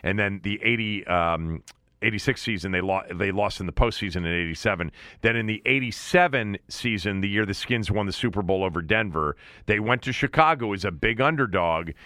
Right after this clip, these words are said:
and Darrell Green had the big punt return, one of the real iconic plays in franchise history. And there's that iconic shot, by the way, of Walter Payton at the end of that game.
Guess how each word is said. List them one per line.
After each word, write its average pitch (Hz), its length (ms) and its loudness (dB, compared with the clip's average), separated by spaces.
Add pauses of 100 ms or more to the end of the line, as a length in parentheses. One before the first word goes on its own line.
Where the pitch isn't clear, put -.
(160)
and 90 180 0
Darrell 113 320 4
Green 107 400 -2
had 95 220 0
the 87 80 0
big 85 260 0
punt 104 240 0
return, 73 600 -2 (240)
one 101 220 -2
of 90 60 -6
the 92 80 2
real 110 320 0
iconic 101 580 0
plays 90 440 0
in 87 140 -6
franchise 80 600 -2
history. 80 580 -2 (340)
And 90 380 0
there's 92 220 -2
that 92 140 2
iconic 113 500 2
shot, 151 360 2
by 95 140 0
the 90 80 0
way, 87 140 0
of 82 100 -2
Walter 95 380 0
Payton 107 340 0
at 85 100 -2
the 87 140 0
end 90 100 0
of 92 60 0
that 95 180 0
game. 82 460 -2